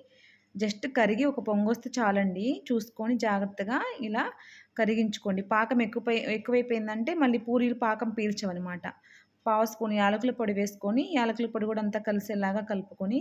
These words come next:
just ఇలా పంచదారని కొంచెం ఉడికించుకుని చాలండి. చేత్తో ఇలా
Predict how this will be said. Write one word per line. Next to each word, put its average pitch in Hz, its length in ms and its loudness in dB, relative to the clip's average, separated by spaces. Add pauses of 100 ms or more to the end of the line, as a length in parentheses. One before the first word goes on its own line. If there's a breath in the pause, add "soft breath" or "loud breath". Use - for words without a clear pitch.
just 208 280 -4
ఇలా 214 180 0 (1200 loud breath)
పంచదారని 220 600 2 (160)
కొంచెం 240 400 4
ఉడికించుకుని 214 520 -2
చాలండి. 190 400 -2
చేత్తో 202 320 -2
ఇలా 208 120 2